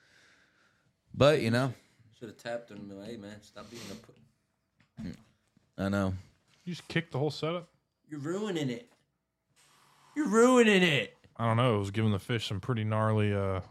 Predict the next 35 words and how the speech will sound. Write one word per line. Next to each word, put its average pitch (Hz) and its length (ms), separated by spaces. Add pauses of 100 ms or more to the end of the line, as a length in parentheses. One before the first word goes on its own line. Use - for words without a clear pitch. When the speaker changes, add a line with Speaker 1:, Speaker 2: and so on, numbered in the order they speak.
(800)
Speaker 2:
Hmm, 110 380
I 92 80
bet. 101 300
Did 98 160
y'all 98 140
catch 117 300
anything? 123 400 (480)
Speaker 1:
Yeah. 185 300 (460)
We 113 100
caught 147 180
a 101 80
whole 113 160
bunch 98 200
of 98 60
fish. 87 300
We 101 100
caught 101 200
some 90 140
king 98 240
mackerel. 139 440
We - 100
Speaker 2:
<laughs> - 20
Speaker 1:
caught - 220
some 151 160
Speaker 2:
He's 135 80
Speaker 1:
red - 80
Speaker 2:
just 113 220
back 127 260
Speaker 1:
snapper. 135 120
Speaker 2:
there. 120 160 (1600)
Hey, 214 120
look, 254 180
Speaker 1:
Yeah. 196 60
Speaker 2:
another 233 320
one. 170 100